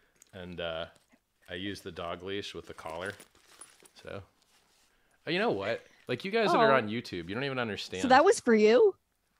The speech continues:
Speaker 1: Well, yeah, I got different sizes for guests as well. So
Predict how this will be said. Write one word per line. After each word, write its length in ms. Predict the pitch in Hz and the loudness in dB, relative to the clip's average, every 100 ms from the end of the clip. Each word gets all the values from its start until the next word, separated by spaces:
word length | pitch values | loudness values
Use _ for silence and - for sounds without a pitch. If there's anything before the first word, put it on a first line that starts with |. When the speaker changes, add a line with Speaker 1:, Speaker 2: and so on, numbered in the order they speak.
| _ | _
Speaker 1:
Well, 100 | 151 | -4
yeah, 160 | 160 131 | 0 0
I 60 | |
got 180 | 104 104 | 0 -2
different 280 | 107 - 85 | -4 -8 -12
sizes 400 | 87 87 78 78 | -8 -8 -8 -14
for 100 | - | -14
guests 440 | 76 82 80 - 82 | -10 -8 -8 -10 -18
as 120 | 82 | -12
well. 280 | 82 78 - | -10 -10 -12
So 300 | - 80 82 | -14 -12 -12